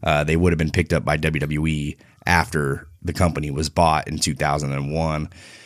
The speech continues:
So, I don't know. That's just my limelight on it. Um,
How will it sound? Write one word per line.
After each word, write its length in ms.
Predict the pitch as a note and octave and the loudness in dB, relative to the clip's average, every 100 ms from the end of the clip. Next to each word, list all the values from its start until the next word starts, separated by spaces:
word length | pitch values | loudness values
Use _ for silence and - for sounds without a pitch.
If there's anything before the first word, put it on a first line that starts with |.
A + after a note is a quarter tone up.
| - | -10
So, 540 | - - F#2 F2+ F2 D2+ - - - - - - - | 2 4 6 4 2 -2 -14 -20 -20 -20 -20 -18 2
I 120 | B2+ | 6
don't 100 | A#2+ | 6
know. 100 | G2 | 6
That's 220 | F#2+ G2+ - | 6 6 6
just 160 | G2 | 6
my 220 | G2+ G2+ | 8 8
limelight 520 | G2+ G2 G2 F#2+ F#2 F#2 | 8 8 8 6 6 6
on 200 | F2+ F#2 | 4 2
it. 260 | F2+ - - - | 2 -2 -4 0
Um, 520 | G2 F#2 F2+ E2+ E2+ | 2 4 2 2 -2